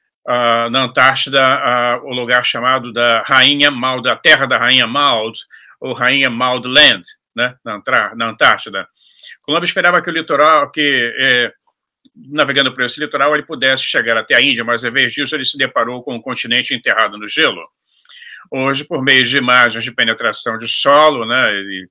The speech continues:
e de gelo, evidente, por satélite, a linha costeira mostrou-se idêntica ao mapa de Piri Reis, de mil quinhentos e treze. A cópia que estava com ele, que era muito mais antigo. Portanto, a Antártida, ah,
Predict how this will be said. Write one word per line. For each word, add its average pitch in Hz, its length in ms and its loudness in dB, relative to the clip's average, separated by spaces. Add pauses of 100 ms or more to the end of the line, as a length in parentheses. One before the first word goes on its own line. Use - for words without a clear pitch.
(220)
e 117 80 -6
de 104 80 -10
gelo, 147 340 2
evidente, 151 460 0 (560)
por 127 120 -6
satélite, 156 680 2
a 135 180 4
linha 143 240 0
costeira 156 460 -2
mostrou-se 147 540 -2
idêntica 156 500 0
ao 147 200 -6
mapa 131 280 -2
de 127 80 -6
Piri 135 220 -4
Reis, 135 420 0 (260)
de 131 140 -6
mil 135 320 -2
quinhentos 110 320 -4
e 123 60 -14
treze. 123 460 2 (1500)
A - 80 -4
cópia 160 340 -2
que - 60 -6
estava 117 240 -2
com 123 120 -6
ele, 120 200 4
que 98 100 -4
era 98 80 -2
muito 120 160 -8
mais 120 180 0
antigo. 107 400 -4
Portanto, 160 680 -2
a 143 160 2
Antártida, 131 600 -2
ah, 120 580 0